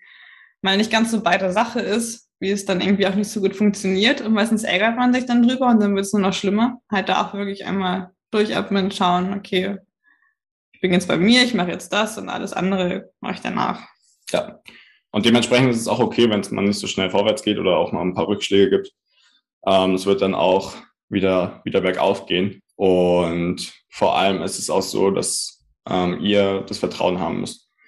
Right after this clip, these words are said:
Speaker 2: Vertrauen in eure Fähigkeiten, Vertrauen in den Plan, den ihr gemacht habt, was ihr gesehen habt, ähm, und dementsprechend mit den Leuten auch umzugehen und denen auch die Hoffnung zu geben und das Vertrauen.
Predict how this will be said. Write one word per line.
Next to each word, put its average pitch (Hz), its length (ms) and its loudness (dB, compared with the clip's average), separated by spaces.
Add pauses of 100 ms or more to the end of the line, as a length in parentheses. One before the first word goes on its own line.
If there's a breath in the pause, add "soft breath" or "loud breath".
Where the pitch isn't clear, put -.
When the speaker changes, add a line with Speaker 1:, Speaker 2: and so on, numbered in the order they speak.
(140)
Speaker 2:
Vertrauen 92 420 0
in 90 80 -2
eure 80 180 -2
Fähigkeiten, 107 640 0
Vertrauen - 440 -4
in - 60 -6
den 85 140 -2
Plan, 92 300 0
den 92 180 2
ihr 101 140 2
gemacht 95 400 -2
habt, - 240 -4 (340 soft breath)
was 80 160 -2
ihr 90 80 2
gesehen 92 380 2
habt, - 380 -4 (180)
ähm, 87 240 -2
und 85 140 -4
dementsprechend 87 440 -2
mit 82 120 -4
den 82 100 -2
Leuten 85 240 0
auch - 80 -8
umzugehen 82 460 0
und - 60 -8
denen 50 160 -6
auch - 100 -8
die - 100 -8
Hoffnung - 320 -6
zu - 120 -10
geben 50 200 -4
und - 100 -8
das - 120 -12
Vertrauen. - 420 -6